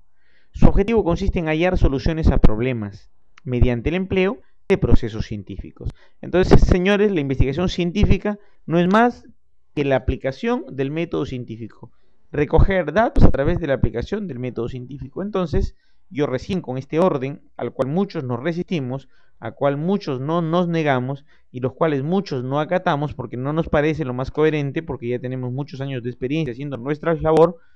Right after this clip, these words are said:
por lo tanto es muy complejo aceptar que alguien nos enseñe una forma de hacer distinta, sí, eh, vamos a tener serias trabas para realizar una investigación. Pero si nosotros somos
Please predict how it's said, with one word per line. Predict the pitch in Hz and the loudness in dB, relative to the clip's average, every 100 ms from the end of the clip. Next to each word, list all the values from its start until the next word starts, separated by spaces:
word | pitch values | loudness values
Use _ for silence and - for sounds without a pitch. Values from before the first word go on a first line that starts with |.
| - - | -20 -2
por | - | 0
lo | 120 | 0
tanto | 127 151 143 | -4 -6 -6
es | 127 | -4
muy | 165 170 | -4 -4
complejo | 139 123 151 135 | -6 -4 -4 -4
aceptar | 120 117 147 135 | -6 -2 -2 -2
que | 123 | -4
alguien | 147 135 120 117 | -4 -6 -8 -8
nos | 113 | -10
enseñe | 117 - 165 131 123 127 | -12 -6 -6 -6 -10 -8
una | 131 | -8
forma | 127 151 143 104 | -4 -4 -4 2
de | |
hacer | 101 135 139 | 8 8 6
distinta, | 190 185 - 175 170 277 - - - - - | -4 -6 -2 -2 -2 -6 -10 -20 -20 0 6
sí, | - - | 6 6
eh, | 160 165 170 165 - - | 4 6 4 2 -4 -2
vamos | 156 185 185 180 | 4 6 6 4
a | |
tener | - 151 156 143 - | 2 0 0 -2 -10
serias | - - - 151 151 - | -20 -8 -2 2 6 8
trabas | 131 131 | 8 8
para | - 131 | 10 8
realizar | 120 104 101 | 4 -6 -6
una | 110 117 | -6 -6
investigación. | 117 - 139 202 226 117 | -6 -4 -2 0 -2 0
Pero | 143 139 | -2 0
si | 165 | 0
nosotros | 156 170 214 196 | 0 -2 -2 -4
somos | 202 208 202 | -4 -6 -8